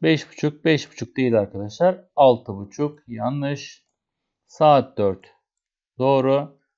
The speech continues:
Saat on buçuk. Doğru. Sayfa iki yüz yirmi altı, sıra sizde.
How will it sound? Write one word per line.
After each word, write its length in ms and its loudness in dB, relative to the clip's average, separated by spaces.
Saat 520 2
on 260 0
buçuk. 520 -6
Doğru. 360 0
Sayfa 440 2
iki 240 -4
yüz 180 0
yirmi 200 2
altı, 300 4
sıra 320 4
sizde. 720 2